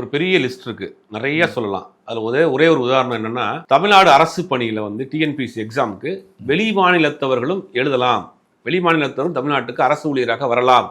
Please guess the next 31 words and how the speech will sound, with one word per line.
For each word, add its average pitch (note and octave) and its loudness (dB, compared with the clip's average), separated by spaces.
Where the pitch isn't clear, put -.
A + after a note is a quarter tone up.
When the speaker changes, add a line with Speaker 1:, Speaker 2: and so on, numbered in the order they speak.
Speaker 2:
ம். G2 -16
Speaker 1:
அப்படின்னு D3 -4
ஒரு B2+ -4
சட்டத்தை C#3 -10
போட்டு A#2 -6
வச்சிருந்தாங்க. G2 -12
யாரு? B2 2
Speaker 2:
ம். - -18
ம். G2 -10
Speaker 1:
போன C#3 0
அதிமுக C3 -4
அரசாங்கத்துல. G#2 -8
Speaker 2:
ம். F#2+ -14
Speaker 1:
அதிமுக E3+ -2
அரசாங்கம் A#2 -4
வந்த B2+ -4
பிறகு A2 -4
Speaker 2:
ம். F#2+ -14
Speaker 1:
தமிழ்நாட்டில் E3 0
டி C#3+ -2
என் D3+ -6
பி C#3 -6
எஸ் - -16
சி B2+ 0
எக்ஸாம் A#2+ 0
எழுதி G#2+ -2
Speaker 2:
ம். G2+ -8
Speaker 1:
தமிழ்நாட்டில் D3+ 2
அரசு D3+ 0
ஊழியராவதற்கு A#2+ 0
தமிழில் F3+ 4